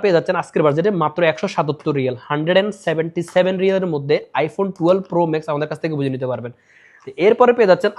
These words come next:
iPhone থার্টিন, ওয়ান টোয়েন্টি এইট জিবি স্টোরেজে, একদমই ক্লিন কন্ডিশন, without any scratch। আপনাদেরকে একটু ব্যাটারি হেলথটা দেখাই দিই, দেখুন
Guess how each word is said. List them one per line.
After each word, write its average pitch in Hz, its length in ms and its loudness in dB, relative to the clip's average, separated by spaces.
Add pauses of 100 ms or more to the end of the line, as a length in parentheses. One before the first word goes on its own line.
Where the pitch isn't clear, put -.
(160)
iPhone 196 280 0 (120)
থার্টিন, 135 300 -2 (540)
ওয়ান 156 160 6 (100)
টোয়েন্টি 208 320 4
এইট 165 160 2
জিবি 170 160 2 (120)
স্টোরেজে, 143 380 0 (560)
একদমই 170 400 0 (120)
ক্লিন 175 240 2 (100)
কন্ডিশন, 170 360 0 (340)
without 160 400 2
any 180 120 0 (140)
scratch। 135 280 -6 (160)
আপনাদেরকে 156 400 -2
একটু - 180 -6
ব্যাটারি 156 280 0
হেলথটা 156 280 0
দেখাই 127 220 -6
দিই, 113 100 -16 (380)
দেখুন 135 160 -8